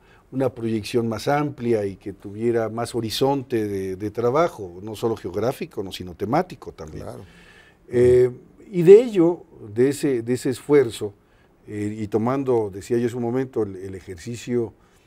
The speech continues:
Speaker 1: de reflexión más importante que hay en, en América Latina, que es el Grupo de Río, que realmente tiene una, una, eh,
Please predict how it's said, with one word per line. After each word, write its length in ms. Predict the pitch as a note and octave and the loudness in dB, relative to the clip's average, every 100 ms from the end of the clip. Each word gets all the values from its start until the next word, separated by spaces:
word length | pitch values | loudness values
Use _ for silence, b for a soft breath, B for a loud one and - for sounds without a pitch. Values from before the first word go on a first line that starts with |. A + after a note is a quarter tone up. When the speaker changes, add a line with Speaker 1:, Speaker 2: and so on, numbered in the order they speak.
| b _ - | b _ -14
Speaker 1:
de 200 | A2+ A2 | -6 -6
reflexión 480 | G2+ G#2 G2 C3 | -6 -8 -2 0
más 220 | C3 A#2+ B2 | 0 -4 -6
importante 840 | G#2+ G#2 G2 A#2 A#2+ - A2 G2 | -8 -8 -2 -2 -2 -4 -6 -6
que 200 | - G#2 | -8 -6
hay 260 | G#2+ A2 G#2+ | -4 -4 -4
en, 260 | G2 F2+ F2 | -8 -12 -16
en 160 | F#2+ | -16
América 360 | F#2+ A2 A#2 G#2 | -8 -8 -4 -6
Latina, 400 | G2 C3+ C#3+ G2 | -6 -8 -6 -6
que 120 | G#2 | -8
es 100 | F#2 | -8
el 180 | F#2 F2 | -8 -10
Grupo 460 | E2 G2 A#2+ A2 F#2+ | -6 -4 -2 -2 -2
de 120 | F2 | -2
Río, 440 | A2 A#2+ G#2+ E2+ - | -4 -2 -2 -4 -12
que 120 | E2 | -16
realmente 540 | F#2 G2+ G#2+ A2 G#2 | -12 -10 -8 -10 -12
tiene 220 | G#2 G#2+ | -12 -10
una, 300 | G#2+ G#2 F#2 E2 b b b b _ - | -10 -12 -16 -20 b b b b _ -18
una, 520 | G#2+ G#2+ G2 F#2 E2+ E2 _ _ _ _ _ _ _ _ | -14 -12 -12 -14 -16 -20 _ _ _ _ _ _ _ _
eh, 420 | - - - - | -20 -20 -20 -20